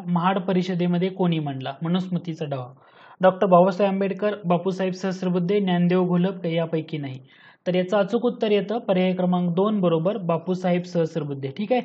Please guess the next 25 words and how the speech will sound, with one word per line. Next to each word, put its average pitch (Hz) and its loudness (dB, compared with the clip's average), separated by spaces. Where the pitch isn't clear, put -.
मनुस्मृती 208 0
दहनाचा 180 2
ठराव 170 0
पंचवीस 175 -4
डिसेंबर 180 0
एको-, 170 -4
पंचवीस 190 2
सप्टेंबर 185 0
एकोणीसशे 175 -2
सत्तावीसच्या 170 -4
महाड 180 2
परिषदेमध्ये 170 -2
कोणी 156 -6
मांडला 151 -6
होता? 147 -6
बापूसाहेब 160 -4
सहस्रबुद्धे 147 -4
यांनी. 139 -4
पुढचा 208 4
प्रश्न 226 0
आहे, 233 4
खालील 214 2
वर्णावर्ण 202 0
व्यक्ती 190 0
ओळखा. 180 2